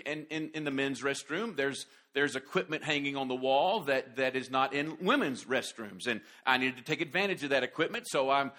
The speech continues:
I'm standing there minding my own business, and, and there's a person in the stall next to me, and I hear movement, and, and then I hear them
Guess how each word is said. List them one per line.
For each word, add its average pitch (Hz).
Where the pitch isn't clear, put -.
I'm 143
standing 127
there 135
minding 135
my 131
own 131
business, 156
and, 156
and 156
there's 143
a 143
person 294
in 208
the 185
stall 208
next -
to 110
me, 107
and 151
I 156
hear 202
movement, 165
and, 156
and 156
then 165
I 160
hear 165
them 190